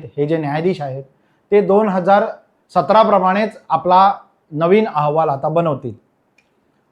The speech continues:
आता हा अहवाल आल्यानंतर परत इतिहासाची तीच पुनरावृत्ती होते का? मुंबई विद्यापीठ, राज्य शासन, स्थानिक आमदार परत गप्प बसून राहतात का? की काही ठोस कारवाई करतात? याकडे शैक्षणिक डोंबिवलीकरांचे,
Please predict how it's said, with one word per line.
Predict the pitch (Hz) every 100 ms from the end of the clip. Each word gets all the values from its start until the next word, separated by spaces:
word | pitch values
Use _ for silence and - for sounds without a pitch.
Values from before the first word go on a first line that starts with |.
| -
आता | 156
हा | 196 190 247 202
अहवाल | 202 214 220
आल्यानंतर | 175 185 185 175 156 170
परत | 170 170 185 196 160
इतिहासाची | 156 180 180 190
तीच | 175 214 208
पुनरावृत्ती | - 208 208 208 202 202 214
होते | 190 190 185
का? | 180 175 - _ _ _ _ -
मुंबई | 143 170 185 220
विद्यापीठ, | 208 165 180 185 185 180
राज्य | 151 156 151 202
शासन, | 208 165 156 151 160 -
स्थानिक | _ 151 156 208
आमदार | 170 156 151 156 - _ _ _
परत | 156 196
गप्प | 180 180 208
बसून | 202 185 214
राहतात | 190 202 196
का? | 190 180 180 _ _ _ _ -
की | 214
काही | 220 214
ठोस | - - 262 269
कारवाई | 214 190 185
करतात? | 175 147 139 143 143 _ -
याकडे | 156 190 170 151 160 160 _ _
शैक्षणिक | - 160 156 185 214 220
डोंबिवलीकरांचे, | 196 185 185 175 170 160 147 151 156